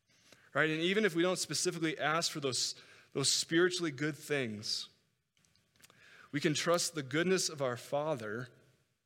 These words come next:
to give them to us. And so as you pray this year, please keep your eye out for the ways that God may be answering your prayers in ways that you didn't ask.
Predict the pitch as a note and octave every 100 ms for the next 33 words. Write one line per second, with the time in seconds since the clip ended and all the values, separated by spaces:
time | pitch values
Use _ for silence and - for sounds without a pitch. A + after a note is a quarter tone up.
0 | _ _ _ - C#3 B2 C3+ C#3 D3 C#3
1 | - C#3+ F#2+ - - - - _ _ _
2 | _ _ _ _ _ _ _ _ _ _
3 | _ _ _ - C#3+ D#3+ D#3+ E3+ - F#3
4 | F#3+ D#3+ - F3 B2+ F2 - - _ _
5 | _ _ _ _ _ _ _ - G3+ G3
6 | - - F#3 F#3 - D3+ D3 D3 A#2+ -
7 | - _ _ _ _ _ _ - D3 C3+
8 | D3+ E3 D#3+ D3 C#3+ D3+ D#3 D3+ D3 B2+
9 | D3 D#3+ F3 D#3+ C#3+ C3+ - C#3 B2 G#2+
10 | G#2+ - - C#3+ A#2+ C3+ D3+ C3+ - B2+
11 | C3 C3+ C3+ C#3 - - - C3 G#2 -
12 | - -